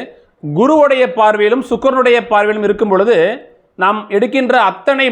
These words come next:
முடிவுகளும் நமக்கு சாதகமாக அமையும். சப்போஸ் உங்களுடைய ராசியை சனியோ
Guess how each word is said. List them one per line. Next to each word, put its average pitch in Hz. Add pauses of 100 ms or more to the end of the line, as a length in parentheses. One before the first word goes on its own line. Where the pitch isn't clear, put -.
முடிவுகளும் 233
நமக்கு 185 (100)
சாதகமாக 202
அமையும். 120 (1400)
சப்போஸ் 262
உங்களுடைய 226
ராசியை 254 (180)
சனியோ 247